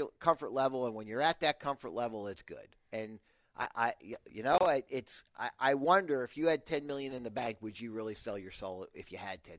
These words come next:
million? And that's the thing that John Rahm, John Rahm might have fifty million in the bank.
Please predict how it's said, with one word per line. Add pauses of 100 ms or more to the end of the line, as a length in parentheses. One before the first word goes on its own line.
million? (280)
And
that's
the
thing
that (360)
John
Rahm, (260)
John
Rahm
might
have
fifty
million
in
the
bank.